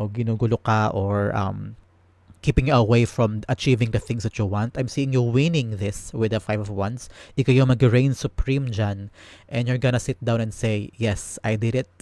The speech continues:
and I'm happy with the results." Wow, Gemini, that is your very, very, um, parang feeling ko, um, mapa-, mapalaya and, and content and parang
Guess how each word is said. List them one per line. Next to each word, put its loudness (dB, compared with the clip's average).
and -4
I'm -2
happy -4
with -4
the 0
results." -8
Wow, 8
Gemini, 4
that 4
is -2
your 2
very, 2
very, 2
um, 0
parang 2
feeling 0
ko, 0
um, 0
mapa-, 0
mapalaya 2
and, -4
and -6
content 0
and -6
parang -2